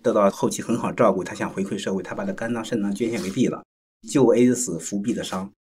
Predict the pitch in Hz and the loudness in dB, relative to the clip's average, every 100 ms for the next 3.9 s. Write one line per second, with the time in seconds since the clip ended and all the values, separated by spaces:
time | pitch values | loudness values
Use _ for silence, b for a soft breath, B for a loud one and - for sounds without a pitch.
0 | _ _ _ 104 95 123 110 110 107 107 | _ _ _ -4 0 4 6 6 4 4
1 | 120 131 113 98 120 101 82 101 101 92 | 4 6 6 4 2 2 2 2 2 2
2 | 92 90 98 85 85 104 104 104 107 110 | 0 -4 -6 -6 -2 0 0 2 2 2
3 | 117 117 98 - 95 - 101 85 | 2 0 0 -4 -6 -4 -2 -2